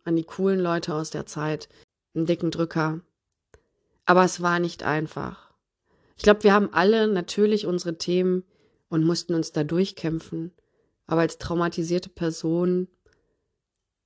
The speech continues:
nimmt niemand Rücksicht in der Schulzeit auf dich. Absolut nicht.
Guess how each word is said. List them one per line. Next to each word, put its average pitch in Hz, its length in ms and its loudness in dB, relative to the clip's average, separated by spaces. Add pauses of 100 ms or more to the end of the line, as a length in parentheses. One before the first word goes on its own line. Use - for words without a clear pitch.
(840)
nimmt 175 340 4
niemand 170 460 4
Rücksicht 160 440 -4
in 147 160 -6
der 147 140 -4
Schulzeit - 560 -8
auf - 160 -20
dich. - 340 -20
Absolut - 500 -14
nicht. - 300 -20